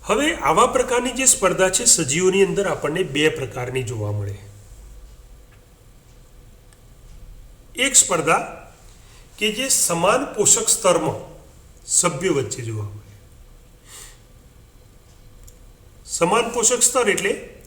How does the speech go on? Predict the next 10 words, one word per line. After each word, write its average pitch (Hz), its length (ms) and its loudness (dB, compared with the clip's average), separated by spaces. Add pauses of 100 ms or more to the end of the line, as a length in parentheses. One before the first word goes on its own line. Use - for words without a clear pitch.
સ્ત્રોત, - 400 2 (1200)
એક 277 140 0
સરખા 208 340 0
પ્રકારના 131 520 -8
સ્ત્રોત, - 520 -10
દાખલા 131 260 -8
તરીકે 120 260 -8
ખોરાક 131 500 -8
અને 127 140 -6
જગ્યા 127 420 -6